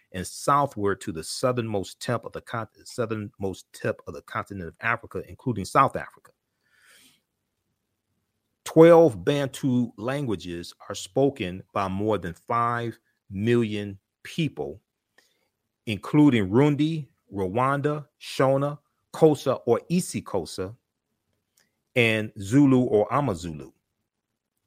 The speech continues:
Swahili or Kiswahili, which is spoken by five million people as a mother tongue and some thirty million as a second language,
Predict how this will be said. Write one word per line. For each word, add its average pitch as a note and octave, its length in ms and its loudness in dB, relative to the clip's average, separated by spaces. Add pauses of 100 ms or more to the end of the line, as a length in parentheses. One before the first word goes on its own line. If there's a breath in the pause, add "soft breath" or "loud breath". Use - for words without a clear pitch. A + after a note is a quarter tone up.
(420)
Swahili B2+ 880 0
or G#2+ 140 -2
Kiswahili, F#2+ 920 -6
which F#2+ 220 -8
is F#2 120 -10
spoken B2+ 440 -2
by G2 380 -2
five A#2 400 -4
million G#2+ 240 -8
people F2 500 -8 (380)
as G2+ 180 -4
a F#2+ 80 -2
mother A2+ 320 0
tongue F2+ 500 -8
and F2 140 -10
some F2+ 280 -8
thirty B2+ 300 -2
million G2 420 -6 (100)
as F2+ 160 -10
a E2 60 -8
second F2+ 420 -4
language, A2 480 -6